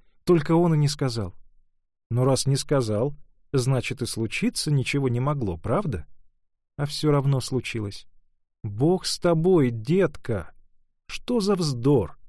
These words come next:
в недоумении спросила миссис Морс. «Право, я не понимаю, о чём ты. Что же всё-таки случилось?»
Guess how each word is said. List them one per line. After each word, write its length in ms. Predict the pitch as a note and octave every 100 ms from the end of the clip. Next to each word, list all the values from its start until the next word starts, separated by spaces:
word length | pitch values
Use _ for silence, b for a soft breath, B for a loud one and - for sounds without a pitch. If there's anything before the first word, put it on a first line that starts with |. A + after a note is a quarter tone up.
| _ _ _
в 100 | B2
недоумении 640 | C#3+ C3+ C3 C3 D#3+ C#3
спросила 540 | A#2 - A2+ - C3 A#2+
миссис 440 | A#2 A2+ A2 -
Морс. 460 | A2+ G#2+ - - - - _ _ _ _
«Право, 480 | E3 G#3+ F3 G2+ - - - _
я 260 | A#2+ A2 F3
не 120 | F#3
понимаю, 580 | G3 G3 G3+ F#3+ B2 G#2+
о 60 |
чём 360 | - - F3+ G2+
ты. 220 | - E2+ - - _ _ -
Что 480 | - - C4+ B3+ C#3+
же 180 | G2
всё-таки 560 | E2+ - E3+ D3+ G2+ A2
случилось?» 800 | - C3+ - - F#2+ - -